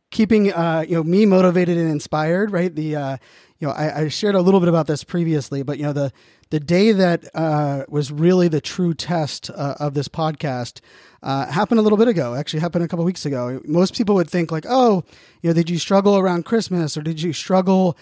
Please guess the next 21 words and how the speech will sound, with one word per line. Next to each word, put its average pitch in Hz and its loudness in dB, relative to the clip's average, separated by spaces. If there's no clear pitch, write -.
um, 156 -2
to, 165 2
you 160 0
know, 151 0
cover 175 0
a, 156 -6
a 151 -2
topic, 175 -4
um, 156 -4
you 151 0
know, 135 -4
one 170 -2
of 165 0
the 160 0
days?" 170 0
And, 165 -2
and 165 -2
I 160 2
will 156 2
tell 233 4
you, 165 2